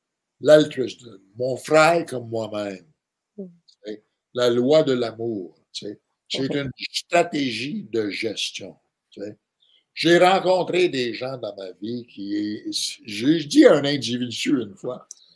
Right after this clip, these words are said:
Speaker 1: Hey, si Dieu c'était pas mon ami, je te casserais la gueule. » Connais-tu l'expression ?
Speaker 2: Oui,
Speaker 1: C'est
Speaker 2: oui.
Speaker 1: un, un mauvais caractère qui mériterait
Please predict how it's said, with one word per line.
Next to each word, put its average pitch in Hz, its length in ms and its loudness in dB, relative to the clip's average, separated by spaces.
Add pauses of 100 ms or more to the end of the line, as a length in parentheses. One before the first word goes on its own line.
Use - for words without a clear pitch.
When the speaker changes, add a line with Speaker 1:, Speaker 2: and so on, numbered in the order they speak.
(180)
Speaker 1:
Hey, 143 220 0
si 220 460 0
Dieu 139 400 0
c'était - 340 -4
pas - 140 -12 (160)
mon 110 160 -12
ami, 101 340 -12
je - 160 -10
te 98 120 -8
casserais 120 580 -8
la 95 180 -8
gueule. » 92 400 -8 (1120)
Connais-tu 98 340 -10
l'expression ? 120 800 -12 (720)
Speaker 2:
Oui, 226 120 12
Speaker 1:
C'est 226 80 12
Speaker 2:
oui. 196 160 8 (580)
Speaker 1:
un, 196 140 6
un 139 60 0
mauvais 175 520 4
caractère 131 720 0
qui 117 220 -14
mériterait 135 420 -4